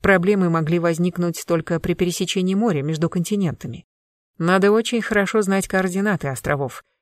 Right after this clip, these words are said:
иначе можно оказаться прямо посреди морской пучины, где-то в гостях у местных ведьм, и то, если повезёт.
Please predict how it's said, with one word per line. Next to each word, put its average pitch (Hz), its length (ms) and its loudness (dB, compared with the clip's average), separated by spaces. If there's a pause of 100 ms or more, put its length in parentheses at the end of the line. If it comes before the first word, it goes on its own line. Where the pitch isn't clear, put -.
(180)
иначе 170 540 -2
можно 165 360 0
оказаться 170 520 0
прямо 170 340 -2
посреди 175 500 0
морской 180 440 0
пучины, 180 560 0
где-то 156 400 0
в 160 60 -4
гостях 175 500 0
у 175 60 -2
местных 175 540 -2
ведьм, 170 400 2 (380)
и 196 160 -6
то, - 160 -6
если 156 380 -2
повезёт. 151 600 -6